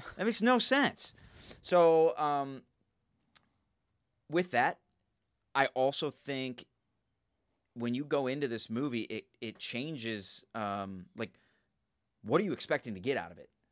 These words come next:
right? Because you, I mean, if you go into this thinking this is a legitimate horror movie that has, like, critically acclaimed, as you say, one of the best of all time,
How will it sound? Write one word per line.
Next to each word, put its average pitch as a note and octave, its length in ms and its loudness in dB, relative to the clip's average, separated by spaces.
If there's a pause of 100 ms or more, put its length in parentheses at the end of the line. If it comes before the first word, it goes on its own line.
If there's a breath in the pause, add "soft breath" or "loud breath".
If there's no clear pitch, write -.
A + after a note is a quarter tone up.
(120)
right? A2 320 -2
Because A#2+ 760 2 (460)
you, A2+ 380 -6 (240)
I A#2+ 80 0
mean, A#2+ 120 2
if A2+ 80 -2
you B2 60 -6
go C3 180 0
into B2+ 120 -2
this G#2+ 200 -8
thinking G#2 260 -10
this G#2 160 -8
is G#2 120 -8
a G2+ 60 -6
legitimate G2 500 -8 (120)
horror A2 220 -4
movie F#2+ 340 -10
that F#2 320 -12
has, F#2 440 -14
like, F2+ 300 -14 (180)
critically F#2+ 420 -8
acclaimed, F#2+ 340 -14
as F#2 100 -14
you F#2 80 -16
say, F#2 160 -10
one F2+ 140 -12
of F2+ 60 -14
the E2 60 -16
best E2 200 -14
of D#2 60 -14
all E2+ 60 -14
time, A#2 360 -2